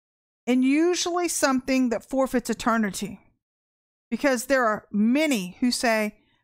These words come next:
'I'm going your way, Yahweh,' without realizing they're only being led astray. <clears throat>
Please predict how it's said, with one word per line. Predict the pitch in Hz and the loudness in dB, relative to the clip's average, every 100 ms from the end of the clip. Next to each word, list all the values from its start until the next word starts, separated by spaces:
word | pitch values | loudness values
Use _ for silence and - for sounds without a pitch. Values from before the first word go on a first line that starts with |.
| _ _ | _ _
'I'm | 240 269 247 | 0 2 2
going | 294 285 247 226 _ _ _ | 2 2 2 0 _ _ _
your | 208 269 359 349 | -2 0 2 2
way, | 240 196 185 196 _ _ _ _ _ - | 2 0 -2 -6 _ _ _ _ _ -2
Yahweh,' | 220 208 196 196 190 - _ - | 2 2 2 0 -2 -6 _ -2
without | 233 240 214 | 0 0 2
realizing | 254 294 262 214 208 214 214 - | 2 2 2 0 0 -2 -2 -4
they're | 214 220 | -2 0
only | 240 240 226 | 2 2 2
being | 220 220 | 2 2
led | 214 208 | 2 0
astray. | - - 240 180 - _ _ _ _ - | -2 -2 0 -2 -8 _ _ _ _ -16
<clears throat> | 233 - | -8 -4